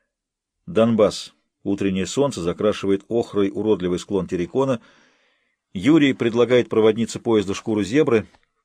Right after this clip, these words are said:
демонстрирует на растяг, так что и рук не хватает, трёт, просит проверить на прочность, даже разорвать просит, выдрать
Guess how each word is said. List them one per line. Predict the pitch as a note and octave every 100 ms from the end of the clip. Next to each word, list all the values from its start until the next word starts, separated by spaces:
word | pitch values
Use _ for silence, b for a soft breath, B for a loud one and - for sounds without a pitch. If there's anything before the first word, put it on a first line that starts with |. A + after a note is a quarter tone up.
| _ _ _ _ -
демонстрирует | F2+ G#2 A#2+ A#2 C3+ D3 A#2+ G#2+
на | A2+
растяг, | A#2+ A2+ - D3+ D3+ -
так | G#2+
что | -
и | A2
рук | C3 -
не | A2+
хватает, | A2+ A2+ A2+ G2+
трёт, | - A2 D3 E3 - _ - - _
просит | A2+ A#2 -
проверить | A2 A2+ A2+ G#2
на | A2+
прочность, | - D3+ D#3 A#2 F2+
даже | G2+ G#2
разорвать | G#2 A#2 C#3 E3+
просит, | D#3+ D#3 C#3 - B B B
выдрать | D2+ B2+ E3+ B2+ -